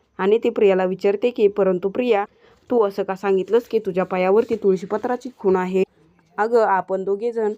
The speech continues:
लहानपणापासून आश्रमामध्ये एकत्रच वाढले आहोत ना. आश्रमात असल्यापासूनच मला माहिती आहे की तुझ्या पायावरती कोणतीही जन्मखून नाहीये. मग तू सर्वांची फसवणूक का केलीस?"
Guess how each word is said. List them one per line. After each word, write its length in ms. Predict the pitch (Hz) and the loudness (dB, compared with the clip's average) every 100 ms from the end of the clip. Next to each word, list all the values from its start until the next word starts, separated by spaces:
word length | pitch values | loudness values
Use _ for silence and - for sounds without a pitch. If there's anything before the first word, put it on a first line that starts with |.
| _ _ _ _ - | _ _ _ _ -6
लहानपणापासून 840 | 190 196 202 202 202 196 247 226 | -4 -2 -2 -2 -2 -2 -4 -4
आश्रमामध्ये 760 | 180 185 - 196 208 240 220 214 - 185 | -4 -6 -2 0 0 0 0 0 -2 -8
एकत्रच 460 | 180 240 233 220 220 | -6 -6 -4 -6 -4
वाढले 340 | 180 170 185 | -4 -2 -2
आहोत 320 | 185 180 180 196 | -2 -2 -4 -2
ना. 120 | 190 - _ _ _ | -4 -4 _ _ _
आश्रमात 500 | - 185 190 202 190 | -10 -8 -4 -4 -4
असल्यापासूनच 680 | 196 - 196 208 - 247 214 | -6 -8 -8 -8 -8 -4 -4
मला 200 | 214 190 | -4 -4
माहिती 300 | 185 185 180 | -4 -8 -6
आहे 160 | 196 226 | -6 -6
की 220 | 226 208 208 - _ - | -4 -4 -4 -8 _ -6
तुझ्या 200 | 185 190 | -4 -2
पायावरती 520 | 190 190 220 226 208 | -2 -2 -2 -4 -4
कोणतीही 380 | 202 185 190 196 | -2 0 0 0
जन्मखून 440 | 214 233 233 240 | 0 -2 -4 -2
नाहीये. 420 | 226 180 180 180 180 _ _ - | -2 -2 0 -2 -4 _ _ -4
मग 140 | 220 - | -2 -2
तू 60 | 226 | -4
सर्वांची 460 | 220 190 226 233 226 | -2 0 0 -2 -8
फसवणूक 380 | 208 202 254 240 - | -8 -8 -6 -6 -6
का 160 | 185 170 | -6 -4
केलीस?" 420 | 196 185 190 190 | -6 -4 -6 -8